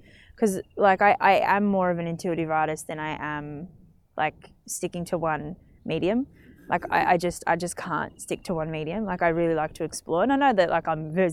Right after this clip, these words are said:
I'm still a very young artist. And it's just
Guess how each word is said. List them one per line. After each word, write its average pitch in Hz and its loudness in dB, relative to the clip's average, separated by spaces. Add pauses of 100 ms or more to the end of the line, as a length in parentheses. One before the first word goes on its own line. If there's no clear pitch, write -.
(220)
I'm 165 2
still 165 0
a 156 -2
very 190 10
young 160 8
artist. 156 2 (380)
And 170 -2 (100)
it's - -4
just - -8